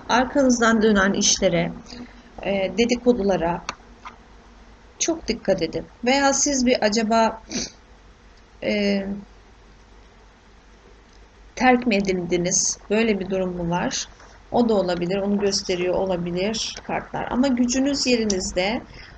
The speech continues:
Burada bir de, e, bir kişi kartı çıktı. Bu sizin partneriniz olabilir. Bir erkek enerji çıktı. E, ya da bu siz de olabilirsiniz. Burada bir güç kartının gelmesi de,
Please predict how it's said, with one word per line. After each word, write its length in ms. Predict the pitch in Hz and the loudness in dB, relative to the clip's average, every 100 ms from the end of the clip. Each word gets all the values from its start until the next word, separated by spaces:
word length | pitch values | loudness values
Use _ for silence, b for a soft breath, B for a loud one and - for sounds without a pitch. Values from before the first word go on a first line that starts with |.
| - | -10
Burada 640 | 247 294 311 240 254 277 240 | -4 0 2 4 4 2 0
bir 300 | 247 254 208 | 0 0 0
de, 360 | 214 247 277 - - B B - - | 0 0 -2 -8 -20 B B -20 -8
e, 360 | - 208 208 202 | -4 -2 -2 0
bir 160 | 254 | -2
kişi 300 | 254 240 269 | 0 2 2
kartı 400 | - 240 185 196 | 0 0 0 -2
çıktı. 580 | - 160 - 269 277 254 | -4 -4 -4 -4 -2 -2
Bu 240 | 247 240 247 | 0 2 2
sizin 320 | 240 233 247 | 0 2 2
partneriniz 680 | 247 247 233 240 240 240 240 | 4 2 2 2 4 4 2
olabilir. 760 | 226 220 196 175 180 240 - - - | 2 0 -2 0 0 0 -6 -10 -6
Bir 120 | 226 | -4
erkek 400 | 220 208 202 240 | 0 0 0 -2
enerji 400 | 220 202 170 160 | 0 2 0 0
çıktı. 440 | - - - 208 254 - B B B B B - | -4 -8 -6 -6 -6 -8 B B B B B -4
E, 280 | - 220 220 214 - - - | 0 2 0 -2 -10 -12 2
ya 180 | 240 247 | 4 6
da 180 | 247 | 6
bu 200 | 277 311 - | 4 2 0
siz 340 | - 247 254 | -2 -2 4
de 40 | 247 | 4
olabilirsiniz. 960 | 190 185 165 160 165 - 170 - - - - B B B | 6 2 0 0 0 -2 -4 -4 -4 -8 -20 B B B
Burada 360 | 214 254 254 262 | 0 2 4 4
bir 100 | 269 | 2
güç 340 | 247 277 - | 0 -2 -4
kartının 500 | - 262 247 262 254 | 0 2 2 2 2
gelmesi 580 | 247 247 240 247 247 294 | 4 4 4 2 2 0
de, 200 | 196 370 | -2 -2